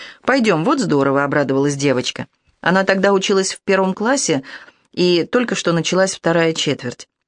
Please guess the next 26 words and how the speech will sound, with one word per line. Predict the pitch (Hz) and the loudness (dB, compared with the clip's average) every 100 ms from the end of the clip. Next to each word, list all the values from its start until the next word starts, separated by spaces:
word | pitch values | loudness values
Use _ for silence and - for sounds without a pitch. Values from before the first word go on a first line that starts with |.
| - | -4
Мама | 214 262 165 | 0 2 2
улыбалась, | 135 135 165 226 175 | 0 0 0 0 -2
шутила, | - 156 - 226 196 175 | -2 -4 -2 0 2 2
и | 165 202 | 2 -2
погода | 202 214 208 214 139 | 0 -2 0 0 0
стояла | - 147 143 | -2 0 0
хорошая, | 139 165 190 196 - 135 | 0 -2 0 0 0 0
такая | 131 139 160 156 | 0 0 0 0
солнечная. | - 262 190 - 135 113 - _ _ _ _ _ | 0 0 0 -2 -4 -6 -8 _ _ _ _ _
Правда, | - 190 180 185 170 - - - - | 0 0 2 2 0 -4 -20 -16 -6
сегодня | 220 247 320 208 | -2 2 2 0
с | 160 | 0
девочкой | 190 254 226 175 | 0 -2 -2 -2
случилась | 165 175 170 214 185 | 0 -2 0 -2 0
одна | 175 165 202 | 0 0 0
очень | 180 170 | 0 0
большая | 160 160 175 175 | 0 0 2 0
неприятность, | 175 175 214 208 147 - 135 - - - - - | 0 -2 -2 2 0 0 -4 -6 -20 -20 -16 -2
но | 190 202 | 0 0
сейчас | 196 196 254 240 | 0 -2 -2 0
не | 196 | -2
хотелось | 190 185 214 190 | -2 0 0 0
об | 190 180 | 0 0
этом | 185 185 | 0 0
даже | 175 175 175 | 2 0 0
думать. | 202 226 139 | 0 0 -2